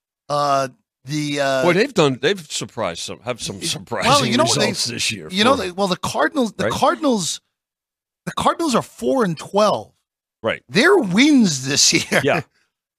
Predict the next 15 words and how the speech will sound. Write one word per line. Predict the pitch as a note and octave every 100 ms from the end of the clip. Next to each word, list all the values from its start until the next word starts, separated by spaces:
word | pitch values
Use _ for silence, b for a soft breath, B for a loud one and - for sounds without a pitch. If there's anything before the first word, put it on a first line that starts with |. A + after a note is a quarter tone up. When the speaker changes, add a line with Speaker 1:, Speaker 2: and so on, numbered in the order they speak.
| -
Speaker 1:
are | G#3+ G#3+
against | E3 G#3 G3 D#3 -
the | F#3 -
t-, | - - D#3
Dallas | D#3+ G#3 D4 D#4+ C#4
and | A#3+
Philadelphia, | - A#3+ G#3 F3 F#3 C#3+ A#2+ B2
who | B2+ E3
are |
Speaker 2:
Yes. | D#3
Speaker 1:
both | G3 C3+
double-digit | F3 A#3 B3 A3+ F#3 G3+
win | D#3+ D#3 D#3 C3+
teams. | B2+
Speaker 2:
Right. | A2 F2+ C#3